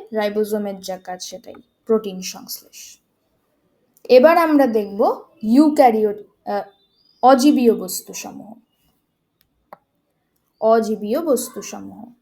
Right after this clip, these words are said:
অজীবীয় বস্তু প্রোক্যারিওটিক কোষে পাওয়া যায়। প্রোক্যারিওটিক কোষের সঞ্চিত বস্তু কোষের সাইটোপ্লাজমে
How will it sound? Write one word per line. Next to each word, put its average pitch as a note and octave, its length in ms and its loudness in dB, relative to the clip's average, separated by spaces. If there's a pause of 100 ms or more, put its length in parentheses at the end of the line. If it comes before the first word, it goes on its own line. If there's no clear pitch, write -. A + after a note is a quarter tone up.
(720)
অজীবীয় E4 580 2
বস্তু F4 380 -6
প্রোক্যারিওটিক C#4+ 600 -2
কোষে C#4+ 260 -2
পাওয়া A#3 300 -2
যায়। A#3+ 260 -6 (260)
প্রোক্যারিওটিক D4 880 -4
কোষের D#4 380 -4
সঞ্চিত D4+ 720 -6
বস্তু C#4 640 -4
কোষের C#4+ 420 -4
সাইটোপ্লাজমে B3 1160 -6